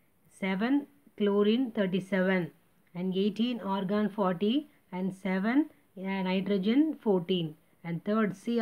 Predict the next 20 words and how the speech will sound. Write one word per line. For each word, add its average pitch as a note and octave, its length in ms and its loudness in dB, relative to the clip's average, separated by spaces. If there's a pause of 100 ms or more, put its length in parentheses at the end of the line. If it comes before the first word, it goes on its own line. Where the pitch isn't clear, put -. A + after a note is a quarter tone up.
option F#3+ 320 -4
is C4 80 -4 (100)
fourteen, G#3+ 420 0 (540)
uh, F#3 160 -4
silicon G#3+ 420 0 (120)
thirty, F#3 320 0 (320)
fifteen A3+ 400 -2 (200)
phosphorus G#3 580 -2 (100)
thirty-one F#3 500 0 (640)
and G3+ 120 -2 (340)
chromium G#3 500 2 (200)
twenty-four, A3+ 540 -2 (180)
uh, F#3 180 -2
chromium, G#3+ 500 2 (560)
uh, F3+ 220 -4 (160)
tw-, G3 220 -4 (100)
uh, F3+ 720 -6
fifty-four G#3 460 -2 (360)
and F#3 100 -4 (140)
nineteen A3 400 0